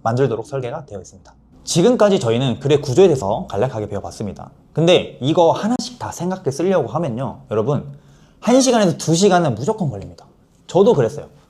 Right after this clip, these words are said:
제가 브랜드 블로그 대행을 할 때도 한 시간, 두 시간은 꼬박 글을 써야 좋은 글이 만들어졌었습니다. 근데 지금은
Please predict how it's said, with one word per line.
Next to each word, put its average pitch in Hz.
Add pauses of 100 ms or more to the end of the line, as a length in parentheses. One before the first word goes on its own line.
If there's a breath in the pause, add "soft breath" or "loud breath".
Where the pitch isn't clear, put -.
(340 soft breath)
제가 175
브랜드 233
블로그 208
대행을 147
할 180
때도 131 (140 loud breath)
한 240
시간, 254
두 147
시간은 160
꼬박 285
글을 147
써야 196
좋은 160
글이 170
만들어졌었습니다. 98 (540)
근데 175
지금은 139